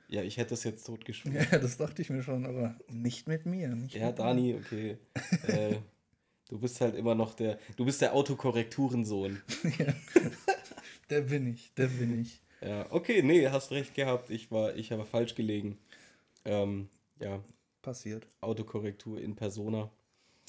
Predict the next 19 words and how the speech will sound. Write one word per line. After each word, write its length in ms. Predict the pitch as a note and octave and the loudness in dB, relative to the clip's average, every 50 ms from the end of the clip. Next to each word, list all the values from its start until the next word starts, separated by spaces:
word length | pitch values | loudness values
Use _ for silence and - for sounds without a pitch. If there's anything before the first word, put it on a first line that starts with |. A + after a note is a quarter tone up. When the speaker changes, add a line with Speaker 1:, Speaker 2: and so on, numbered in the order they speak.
| - - - - C3+ | -12 -10 -8 2 4
Speaker 1:
Von 140 | B2+ B2+ B2 | 4 6 8
daher, 380 | C#3+ D#3+ F#3 E3+ C#3+ A#2+ - | 6 6 8 8 8 8 6
okay, 400 | A#2 B2 - - F#3 D#3 B2 A2+ - - - - - - _ - | 6 4 6 6 6 6 6 4 -2 -10 -20 -20 -20 -20 _ 4
dann, 300 | A#2+ B2 B2 B2+ B2+ B2 | 8 8 10 10 8 8
äh, 340 | - A2 A#2 A#2 A#2 A2+ A2 - - - - | 8 8 8 8 8 8 6 0 -10 -14 0
machen 280 | - A#2+ C#3 D3 D3 F3 | 4 6 6 6 8 8
wir 80 | D#3 | 6
jetzt 120 | C#3 - - | 6 8 8
ganz 220 | C3+ C#3+ E3+ - | 6 6 6 6
schnell 200 | - F3+ D#3+ C#3 | 6 6 8 8
weiter, 460 | A#2+ G#2+ A2+ C#3 - A3 A3+ C4 B3+ - - D#4 D#4+ - | 8 6 6 6 6 2 2 0 -2 -6 -10 -12 -6 -4
<laughs> 1300 | F3+ - - - - - - - - - - F3+ - - - - - - - G3+ G3+ F3+ D#3 - - - - | -4 -4 -4 -6 -10 -12 -14 -6 -4 -4 -4 -4 -6 -8 -8 -8 -8 -10 -12 -10 -8 -6 -6 -6 -4 -2 0
um, 200 | A2+ B2+ A#2 - | 0 0 0 2
um, 400 | - A2 B2 A#2+ A#2 A#2+ A2+ - | 2 2 2 4 4 2 2 2
äh, 380 | F2 A2+ A2 A2 G#2+ A2 A2 - - - - _ _ _ _ _ - - | 2 4 4 4 4 2 0 -4 -10 -18 -20 _ _ _ _ _ -8 -2
um 160 | - A2+ A2 | 0 2 2
das, 300 | A#2 A2+ A2 - - - | 2 2 2 0 -2 -2
äh, 260 | - - G#2+ G#2+ G#2+ | -2 0 0 0 0
totzuschweigen. 760 | G#2+ - C#3+ D3 - D#3+ D#3 - C#3 C3 C3+ C#3 C#3 C#3 C#3 | 2 0 0 0 0 -2 -2 0 2 2 2 2 2 0 -2